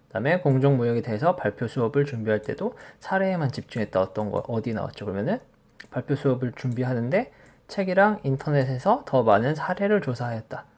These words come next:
여기가 지금 포인트가 되겠네요. 네, 지금 이 문장이 그럼 어떤 거예요, 지금?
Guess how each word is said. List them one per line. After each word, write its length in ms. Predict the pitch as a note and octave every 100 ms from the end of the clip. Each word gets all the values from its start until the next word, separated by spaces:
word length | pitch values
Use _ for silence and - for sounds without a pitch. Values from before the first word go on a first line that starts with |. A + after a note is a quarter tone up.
| - _ -
여기가 520 | D3 D#3+ D#3 A3+ D4 _ _ _
지금 260 | - B2+ B2
포인트가 360 | F3+ D#3 A#2+
되겠네요. 360 | - - F#2+ - - _ _ _ _ -
네, 160 | - - _
지금 380 | - D#3+ D3 C#3 _
이 400 | F#3+ G#3 G#3+ G#3
문장이 460 | D3 C3 C3+ C#3+ B2+
그럼 180 | B2 A2+
어떤 280 | - A#2 A2+
거예요, 200 | G#2 A2
지금? 280 | C3 G#3